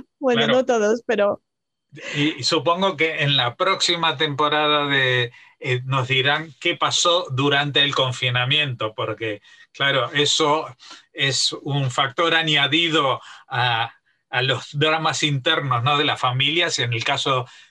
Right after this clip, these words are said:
Speaker 2: eh, que uno, eh, eh, gracias a Stiesel se acerca a este mundo, eh, tan desconocido para la mayoría como es el mundo de los ultraortodoxos.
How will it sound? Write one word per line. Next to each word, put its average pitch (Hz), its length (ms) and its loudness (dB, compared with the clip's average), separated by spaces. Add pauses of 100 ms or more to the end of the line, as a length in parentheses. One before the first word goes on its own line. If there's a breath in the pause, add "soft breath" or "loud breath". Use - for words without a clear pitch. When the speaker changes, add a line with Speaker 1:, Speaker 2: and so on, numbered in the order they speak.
(140 loud breath)
Speaker 2:
eh, 147 180 -2
que 143 120 0
uno, 143 680 2 (320)
eh, 123 380 -4 (260)
eh, - 360 -16 (140)
gracias 147 480 -2
a 135 80 0
Stiesel 151 480 -2
se 143 160 0
acerca 156 380 -2
a 147 40 0
este 139 220 -2
mundo, 151 460 0 (320 loud breath)
eh, 123 180 -4
tan 151 220 -2
desconocido 147 680 0
para 117 200 0
la 117 100 0
mayoría 120 480 0
como 113 220 -4
es - 120 -4
el 117 120 -4
mundo 123 400 0
de 120 100 0
los 113 240 -4
ultraortodoxos. 127 880 -2